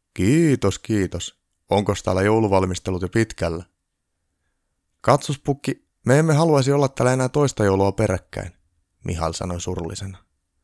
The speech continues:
"Pirjo on kyllä leiponut pipareita ja tehnyt kotikaljaa", Scott taas sanoi. "No miksi ette palaa maahan?"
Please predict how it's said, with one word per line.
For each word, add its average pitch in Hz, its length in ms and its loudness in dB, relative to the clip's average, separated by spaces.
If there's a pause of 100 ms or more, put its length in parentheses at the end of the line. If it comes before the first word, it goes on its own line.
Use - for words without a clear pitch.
(1040)
"Pirjo 135 320 4
on 117 80 0
kyllä 135 220 4
leiponut 143 420 0
pipareita 113 460 0
ja 104 60 -2
tehnyt 117 260 -2
kotikaljaa", 92 720 -4 (720)
Scott - 300 -10
taas - 220 -8
sanoi. - 280 -12 (1500)
"No 107 40 -2
miksi 123 320 0
ette 135 260 0
palaa 143 260 4
maahan?" 85 520 -2